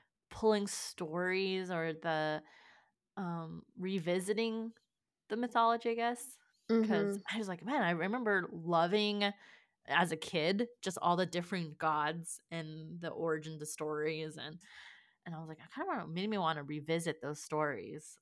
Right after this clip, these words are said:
Speaker 1: um,
Speaker 2: Yeah.
Speaker 1: and seeing what connections I can make today. 'Cause, I mean, like, Hurricane Diane, that was, like, an actual hurricane that happened, hit,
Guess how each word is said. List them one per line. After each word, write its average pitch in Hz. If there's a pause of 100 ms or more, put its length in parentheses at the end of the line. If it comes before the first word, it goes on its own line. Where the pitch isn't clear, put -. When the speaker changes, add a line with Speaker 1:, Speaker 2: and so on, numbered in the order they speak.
(120)
Speaker 1:
um, 156
Speaker 2:
Yeah. 175 (1200)
Speaker 1:
and 165
seeing 170 (1900)
what 165
connections 160
I 135
can 147
make 147 (560)
today. -
'Cause, 180 (120)
I 240
mean, 233
like, 196 (180)
Hurricane 240
Diane, 165
that 180
was, 190
like, 202
an 170
actual 180
hurricane 175 (580)
that 170
happened, 156
hit, 170